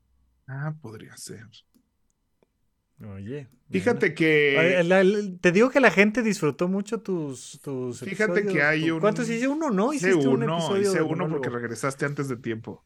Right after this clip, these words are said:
Speaker 1: Bueno, no regresaste
Speaker 2: Es, es
Speaker 1: en
Speaker 2: el,
Speaker 1: mi, en
Speaker 2: es
Speaker 1: mi mente imaginario.
Speaker 2: Es, es el más visto de todos, tiene todos los comentarios habidos y por haber. Claro, claro, ese,
Speaker 1: Fíjate que
Speaker 2: más
Speaker 1: en,
Speaker 2: de esos.
Speaker 1: en Radio Manguito Chupado, que es un podcast de Ana Julia Yeye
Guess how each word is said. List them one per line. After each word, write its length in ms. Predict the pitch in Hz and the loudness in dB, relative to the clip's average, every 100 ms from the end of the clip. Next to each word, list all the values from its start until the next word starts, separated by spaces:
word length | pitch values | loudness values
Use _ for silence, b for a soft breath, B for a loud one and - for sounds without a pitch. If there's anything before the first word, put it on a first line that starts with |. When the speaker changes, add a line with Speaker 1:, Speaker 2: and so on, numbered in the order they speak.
| _ _ _ _ | _ _ _ _
Speaker 1:
Bueno, 220 | 123 143 165 | -6 -4 -2
no 60 | 180 | 0
regresaste 720 | 190 170 165 175 - 185 165 | 0 2 4 2 2 0 0
Speaker 2:
Es, 80 | 156 | 4
es 80 | |
Speaker 1:
en 80 | 185 | 4
Speaker 2:
el, 60 | 180 | 6
Speaker 1:
mi, 140 | 175 | 4
en 60 | 156 | 2
Speaker 2:
es 60 | 156 | 0
Speaker 1:
mi 140 | 160 | -2
mente 360 | 156 160 156 160 | -4 -6 -4 -4
imaginario. 760 | 151 - 123 120 123 127 143 _ B 170 202 269 - _ _ 135 131 B _ _ _ | -4 -10 -12 -6 -4 -4 -6 _ B -6 -4 -4 -8 _ _ -20 -20 B _ _ _
Speaker 2:
Es, 480 | - 170 156 151 - | -4 0 0 -2 -8
es 320 | 185 175 160 196 | -8 -4 2 4
el 140 | 185 | 4
más 360 | 175 180 185 156 | 4 4 2 0
visto 380 | 175 165 202 | -2 -2 -2
de 120 | 175 - | -2 -2
todos, 500 | 160 160 165 160 160 | 0 0 0 -2 -4
tiene 160 | 160 | -6
todos 160 | 165 160 | -4 -8
los 140 | 156 | -8
comentarios 480 | - 127 123 151 147 | -10 -10 -8 -8 -6
habidos 280 | 135 139 135 | -6 -6 -8
y 40 | 127 | -12
por 220 | 120 110 | -12 -10
haber. 480 | 107 117 120 139 131 | -8 -6 -6 -6 -8
Claro, 340 | 151 180 214 | -8 -8 -10
claro, 360 | - 165 202 196 | -12 -12 -12 -14
ese, 240 | - 214 | -14 -8
Speaker 1:
Fíjate 440 | 196 170 185 185 165 | -6 -2 -2 -4 -4
que 260 | 131 123 | -2 -2
Speaker 2:
más 140 | 139 170 | -2 -2
Speaker 1:
en, 60 | |
Speaker 2:
de 80 | 180 | -2
esos. 200 | 180 143 | -4 -4
Speaker 1:
en 100 | 139 | -4
Radio 260 | 143 143 147 | -4 -4 -4
Manguito 420 | 147 147 165 160 196 | -6 -8 -8 -8 -8
Chupado, 600 | 147 131 139 127 131 151 | -8 -8 -4 -4 -6 -8
que 100 | 135 | -10
es 100 | 143 | -10
un 140 | 135 | -8
podcast 540 | 131 123 - 123 123 131 | -6 -6 -6 -6 -6 -4
de 180 | 110 104 | -2 -2
Ana 200 | 107 104 | -6 -8
Julia 300 | 123 120 123 | -6 -6 -4
Yeye 560 | 117 107 110 110 110 | -6 -6 -6 -6 -8